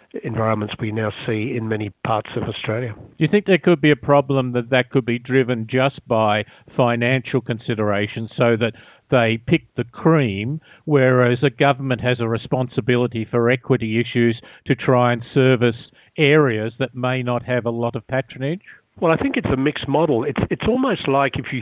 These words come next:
Speaker 1: think back to Britain mi-, in the Thatcher era outside of London,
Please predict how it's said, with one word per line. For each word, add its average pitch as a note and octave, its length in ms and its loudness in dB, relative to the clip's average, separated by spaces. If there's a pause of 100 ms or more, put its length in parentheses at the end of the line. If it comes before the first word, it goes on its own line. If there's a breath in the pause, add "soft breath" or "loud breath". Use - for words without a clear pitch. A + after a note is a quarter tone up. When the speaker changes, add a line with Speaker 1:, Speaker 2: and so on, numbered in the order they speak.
Speaker 1:
think D3+ 220 -6
back C3+ 240 -4
to - 120 -8
Britain G#2+ 480 -8
mi-, A#2 280 -4
in A2 100 -4
the G#2+ 80 -4
Thatcher - 380 -4
era A2+ 240 -2
outside A#2 440 -2
of G#2 120 -8
London, A#2+ 420 -4